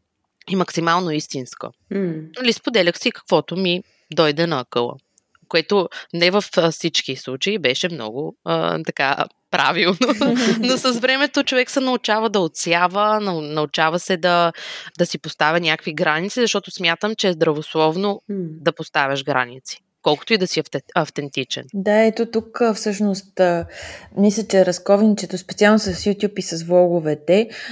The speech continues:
Speaker 3: а, защото, Миленка, ти правиш влогове и благодарение на канала ти,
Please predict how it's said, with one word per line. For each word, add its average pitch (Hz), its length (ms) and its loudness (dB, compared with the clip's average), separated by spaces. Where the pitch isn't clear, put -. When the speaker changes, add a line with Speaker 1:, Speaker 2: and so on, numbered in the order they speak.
Speaker 3:
а, 180 440 2
защото, 202 380 0
Миленка, 214 340 2
ти - 160 -4
правиш 208 360 2
влогове 165 680 -2
и 180 340 -2
благодарение 196 320 4
на 220 140 4
канала 208 400 2
ти, 214 300 -2